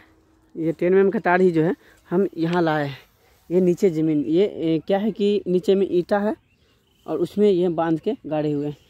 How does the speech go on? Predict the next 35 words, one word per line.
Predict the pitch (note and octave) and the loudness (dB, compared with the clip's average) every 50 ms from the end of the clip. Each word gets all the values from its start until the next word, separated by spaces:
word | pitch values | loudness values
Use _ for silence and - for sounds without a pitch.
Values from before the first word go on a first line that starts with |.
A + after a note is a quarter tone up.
| _ _ _ _ _ _ _ _ _ | _ _ _ _ _ _ _ _ _
फिर | _ - F3 F3+ - _ _ - D3+ C3+ - _ - - | _ -6 -4 -4 -6 _ _ -16 -16 -16 -16 _ -16 -10
इससे | E3+ - - - G#3 | -10 -10 -6 -4 -2
जो | F3+ F#3 E3+ | 0 0 0
है | F#3 | -2
टाइट | F#3+ _ - F3+ F3 F3+ E3 _ _ - | -4 _ -6 -4 -4 -4 -6 _ _ -2
किए | F#3 F#3+ | -2 -2
हुए, | F3+ F3+ F#3+ G3+ A#3 - _ _ _ _ _ _ _ _ _ _ _ _ - - | 0 0 -4 -6 -6 -10 _ _ _ _ _ _ _ _ _ _ _ _ -12 -6
साइड | F3+ E3 G3+ G3 | -2 0 0 0
साइड | - - A3 G#3+ F#3 G3 | 0 2 0 2 4 4
ये | G3 F3 | 4 4
बांस | E3 F3 F#3 F#3+ - - | 4 0 -2 -2 -2 0
दिया | F#3 F#3+ F#3+ F#3 F3 | 2 2 2 2 2
गया | E3 F3+ F#3 F#3 | 2 2 2 2
है, | G3 D4 - _ _ _ _ _ - - - _ _ _ _ - - - _ _ _ - E3+ | 0 -2 -6 _ _ _ _ _ -20 -20 -20 _ _ _ _ -20 -20 -20 _ _ _ -10 -6
बस | E3+ F#3+ - - _ - | -4 -4 -6 -6 _ -8
ये | D3+ D3 E3+ F#3 F#3 - _ _ _ _ _ _ _ _ _ _ _ _ _ - - | -4 0 0 0 0 -2 _ _ _ _ _ _ _ _ _ _ _ _ _ -12 -10
सपोर्ट | F#3 E3 - F#3+ F#3+ - - | -8 -4 -2 -2 -2 -2 -2
के | - F#3+ | -2 0
लिए | F#3 F#3+ F#3+ | 2 2 2
है। | F3+ G3+ B3+ - _ _ _ _ _ _ _ _ _ - | 2 0 -6 -8 _ _ _ _ _ _ _ _ _ -8
और | F3 E3 E3+ F3 D#3+ | -6 -6 -4 -4 -4
देख | E3 E3+ G3 - | -2 -2 -2 0
सकते | - A3 A3 - A3+ | 0 -2 0 2 2
हैं | A3+ A3+ A3 G3 | 2 2 2 0
कि | - F#3 | 0 -2
जैसे | F3+ E3+ - G#3+ G#3 | -2 0 2 2 0
बल्ली | F#3 D#3 E3+ E3+ F#3 G#3 A3+ | 2 2 2 2 4 4 4
में | A3 A3 A3 | 4 4 4
भी | G3 G#3 G#3 | 4 2 0
हम | G3+ G#3 | 2 2
लोग | G#3 G#3 F#3 | 2 0 0
बांस | F3+ F3+ F3 - - | 0 -4 -4 -6 -6
नहीं | E3+ D3+ | -6 -6
दिए | C#3+ D3 D3 | -4 -4 -4
हैं, | C#3+ C#3+ | -6 -6